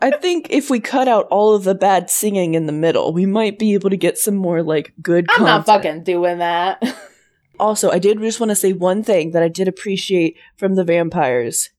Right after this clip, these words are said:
Speaker 1: Uh, revenge isn't worth much if you end up dead. Like, okay. You are actually right on this one, Mister Vampire. But also, they're just like, "We're just trying to live. Do we deserve to live?" or something like that. It's just like,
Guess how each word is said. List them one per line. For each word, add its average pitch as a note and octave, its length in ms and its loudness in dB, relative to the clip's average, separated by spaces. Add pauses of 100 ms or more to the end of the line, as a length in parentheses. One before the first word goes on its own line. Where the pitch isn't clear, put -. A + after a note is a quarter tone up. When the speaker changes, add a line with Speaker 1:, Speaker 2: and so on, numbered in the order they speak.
(340)
Speaker 1:
Uh, F3 160 0
revenge G#3+ 460 2
isn't G#3+ 280 0
worth F#3+ 320 0
much F3+ 260 -2
if F3 180 -4
you F3 140 -4
end D#3+ 120 0
up D3+ 140 -2
dead. - 380 0 (100)
Like, F3+ 180 -4
okay. E4+ 440 0 (840)
You A3+ 240 0
are D4 120 4
actually D4 340 2
right B3+ 220 2
on G#3+ 160 2
this F3 160 -2
one, F3+ 140 0
Mister F3 260 -2
Vampire. E3+ 680 0 (480)
But G3+ 380 0
also, A#3 640 0 (140)
they're A#3 140 0
just B3 240 -2
like, A#3 140 0 (140)
"We're F4+ 200 0
just F4+ 340 -2
trying D#4 400 0
to C#4+ 140 0
live. C#4 460 0
Do D4+ 160 2
we F4 160 0
deserve E4 440 0
to D#4 120 -2
live?" C4+ 340 -2
or A#3 80 2
something B3 320 0
like A3+ 200 -2
that. A#3 180 0
It's G#3+ 120 -4
just A#3 200 -4
like, A3+ 240 -2